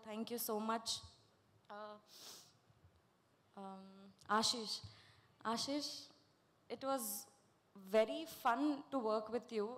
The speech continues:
నేను first సినిమాలో కొంచెం భయపడుతూ ఉండేదాన్ని, but ఈ సినిమాకి వచ్చేసరికి నాకు భయం కన్నా ఎక్కువ, ఆ, ఒక మంచి competition or మంచి, అంటే ఒక learning step లాగా అనిపించేది. ఆ,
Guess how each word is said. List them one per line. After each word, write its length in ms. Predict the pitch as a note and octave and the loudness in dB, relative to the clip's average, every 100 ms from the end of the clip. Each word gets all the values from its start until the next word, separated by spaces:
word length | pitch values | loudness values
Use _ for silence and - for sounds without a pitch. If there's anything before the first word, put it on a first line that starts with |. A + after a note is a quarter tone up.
| - | -10
నేను 180 | B3 C4+ | -4 -4
first 320 | C4+ A#3 C4 | 0 0 2
సినిమాలో 380 | C#4+ C4+ C4 C#4 | -2 0 2 2
కొంచెం 480 | C#4 B3+ C4 C#4 B3 | 0 -4 -2 -2 0
భయపడుతూ 560 | G#3+ A3 A#3 B3+ B3+ | 2 2 0 -2 -2
ఉండేదాన్ని, 520 | B3 A#3 A#3 A3 G#3+ A3+ | -6 -6 -4 -4 -4 -6
but 220 | A#3 A#3+ | -8 -8
ఈ 80 | A#3+ | -12
సినిమాకి 440 | B3 A#3 B3 B3+ | -12 -6 -6 -4
వచ్చేసరికి 600 | B3 B3+ B3 B3 - C#4+ - - - - - | -4 -4 -4 -4 -4 -10 -12 -20 -20 -20 -16
నాకు 180 | B3 C4 | -2 -2
భయం 400 | A3+ B3 A#3 C4 | 2 2 4 0
కన్నా 280 | D4 C#4+ C#4 | -2 -2 -2
ఎక్కువ, 480 | B3+ - B3+ C4+ C#4+ - - - - | -4 -4 0 2 0 -6 -20 -18 -6
ఆ, 480 | A3 A3 A3 G#3+ - - _ _ _ _ _ _ - | -2 0 0 -2 -6 -14 _ _ _ _ _ _ -6
ఒక 140 | - | -4
మంచి 300 | C#4 C4+ C4+ D#4 | -2 -2 -6 -10
competition 760 | - A#3 C4 C4 - C4+ C#4 C4 | 0 2 2 -4 -6 -2 0 4
or 220 | B3+ B3 - | 4 4 -2
మంచి, 360 | A#3+ B3+ C4+ - | -2 -2 -4 -4
అంటే 280 | A#3+ C4+ C4 | -4 -2 -2
ఒక 180 | B3 C#4+ | 0 -2
learning 520 | A#3+ A#3 C4 C#4+ D4 | -2 0 0 2 0
step 300 | - B3 B3 | 0 -4 2
లాగా 180 | A#3 G#3+ | 2 2
అనిపించేది. 600 | G#3+ A3+ - A3 G3 A3 - - - - - - | -4 -6 -4 -4 -6 -10 -14 -20 -20 -20 -16 -2
ఆ, 380 | A3 G#3+ A3 | 2 4 2